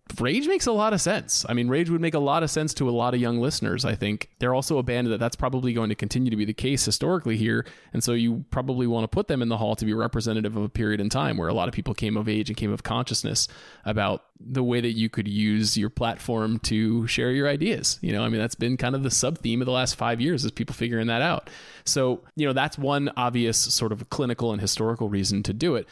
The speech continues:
The other reason is they just kick fucking ass. They're, they are one of the most powerful and impressive and coolest bands of my lifetime.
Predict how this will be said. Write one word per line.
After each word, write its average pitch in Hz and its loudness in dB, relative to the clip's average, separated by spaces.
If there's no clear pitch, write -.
The 139 0
other 190 2
reason 131 2
is 131 0
they 139 0
just 139 -6
kick - -4
fucking 120 -4
ass. 120 -2
They're, 113 0
they 117 0
are 117 2
one 120 0
of 120 -2
the 113 0
most 110 0
powerful 131 0
and 123 0
impressive 117 -2
and 104 -2
coolest 110 -2
bands 107 -2
of 110 -2
my 107 0
lifetime. 113 -2